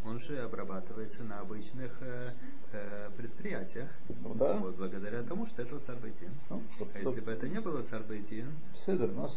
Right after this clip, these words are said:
Speaker 1: то
Speaker 2: это как, как в нашей жизни, так сказать, это не очень нас лично волнует. Вот мы узнали про это, сейчас прочитали параграф. И, так сказать, эм, поехали дальше.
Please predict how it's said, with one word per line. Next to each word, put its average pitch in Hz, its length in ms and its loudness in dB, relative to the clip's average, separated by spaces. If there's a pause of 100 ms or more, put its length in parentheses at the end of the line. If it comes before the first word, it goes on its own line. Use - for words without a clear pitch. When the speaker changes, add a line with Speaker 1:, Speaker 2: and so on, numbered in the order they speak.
Speaker 1:
то 120 80 0
Speaker 2:
это 110 140 0
как, 110 260 0
как 113 160 0 (240)
в 135 40 0
нашей 123 300 2
жизни, 131 400 2
так 98 160 0 (120)
сказать, - 180 0
это 113 100 2
не 117 140 2
очень 127 360 0
нас 113 240 2
лично 117 380 2
волнует. 117 580 2 (840)
Вот 92 180 0
мы 165 120 2
узнали 107 520 2
про 110 220 2
это, 117 140 0
сейчас 131 180 0
прочитали 107 480 0
параграф. 101 500 2 (840)
И, - 40 0 (120)
так - 120 0
сказать, 101 340 0 (120)
эм, 101 600 0 (220)
поехали 220 320 2
дальше. 113 340 2